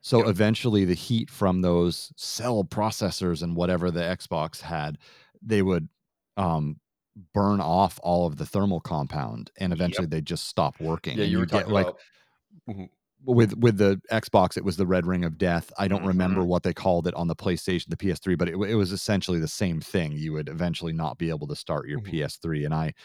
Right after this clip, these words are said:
Speaker 1: I had that happen. I went online. I found the Fix-It article.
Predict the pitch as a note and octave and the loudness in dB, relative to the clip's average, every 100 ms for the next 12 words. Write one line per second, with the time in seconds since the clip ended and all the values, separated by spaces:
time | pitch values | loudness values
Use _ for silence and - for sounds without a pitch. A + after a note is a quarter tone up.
0 | - - F#2+ F#2 F2+ E2+ F2 F2 - E2 | -10 -2 2 2 2 0 -2 -4 -4 -4
1 | - - _ _ - E2+ E2+ E2+ E2+ E2 | -6 -18 _ _ -6 -2 0 0 0 -2
2 | D#2+ E2 D#2 _ _ - G2 F2+ E2 F#2+ | -2 -6 -10 _ _ -6 -2 -2 -2 -6
3 | - E2+ E2 E2 D#2+ D#2 E2 | -6 -6 -4 -4 -6 -8 -8